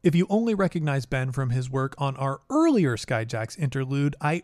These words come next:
urge you to go out and listen to his work with the Rusty Quill Network.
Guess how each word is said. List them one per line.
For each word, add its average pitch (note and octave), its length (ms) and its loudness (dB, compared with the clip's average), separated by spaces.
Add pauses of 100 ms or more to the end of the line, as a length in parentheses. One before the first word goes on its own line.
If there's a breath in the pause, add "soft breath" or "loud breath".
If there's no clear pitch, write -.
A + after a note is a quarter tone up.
(120)
urge A#3+ 300 -2
you A#3+ 80 2
to G3+ 140 -2
go E3 240 2
out C#3+ 280 0
and E3 200 0
listen F3 300 0
to E3+ 120 0
his D3+ 240 -2
work D3+ 340 -2
with D#3 220 -2
the F3 140 0
Rusty D3+ 500 -2
Quill D#3 380 -2
Network. - 680 -8